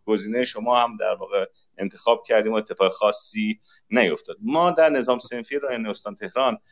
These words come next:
راجع به شورای شهر داریم یه کاری رو می‌کنیم و اونم این که افراد متخصص حوزهٔ فاوا رو حمایت کنیم فارغ از نگاه سیاسیشون که وارد شورا بشن، یک نفر، دو نفر، سه نفر یا بیشتر از بیست و یک نفر رو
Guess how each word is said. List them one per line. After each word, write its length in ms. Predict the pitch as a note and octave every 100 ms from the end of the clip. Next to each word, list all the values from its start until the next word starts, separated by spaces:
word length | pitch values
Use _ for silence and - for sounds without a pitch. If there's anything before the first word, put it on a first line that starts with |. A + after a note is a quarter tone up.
| _ _
راجع 260 | A2 A#2 B2+
به 120 | F3+
شورای 640 | F3+ - B2+ A#2+ A#2 A#2+ A#2
شهر 420 | - D3+ E3+ D#3
داریم 480 | C#3+ C3 C3 C3+ B2
یه 120 | B2+
کاری 400 | - B2+ B2+ B2
رو 180 | B2 B2+
می‌کنیم 480 | B2+ A2 G2 F#2
و 40 | G2+
اونم 240 | A2+ B2+
این 80 | B2+
که 280 | C3 C3+ C3 _ _ _
افراد 440 | G#2+ A2+ - C#3+ C#3+
متخصص 400 | A#2+ - G#2+ A2
حوزهٔ 280 | G#2+ G#2
فاوا 360 | A2 - G#2+ B2
رو 160 | C#3+ C#3+
حمایت 440 | B2+ A#2 A2+ D#3 D#3
کنیم 240 | A2 F#2
فارغ 240 | F#2+ F#2+
از 160 | F#2+ F#2
نگاه 180 | F2+ F2
سیاسیشون 680 | - F#2 D#2 - - D#2+ - - _
که 120 | -
وارد 340 | G#2+ A2 A#2+ C#3+
شورا 400 | - A2 G#2 B2+
بشن، 380 | A#2+ G#2+ F#2 F#2+
یک 260 | A#2 A#2+
نفر، 300 | F#2+ F#2 F2
دو 140 | E2 G#2+
نفر، 300 | G#2 F#2+ E2
سه 200 | - A2+
نفر 240 | G#2+ G2
یا 140 | F#2+ G2
بیشتر 360 | G2 - C3+
از 140 | B2 G2
بیست 200 | - F#2
و 40 |
یک 80 | F2+
نفر 280 | F#2 A#2 A#2
رو 340 | A#2 A#2+ A#2+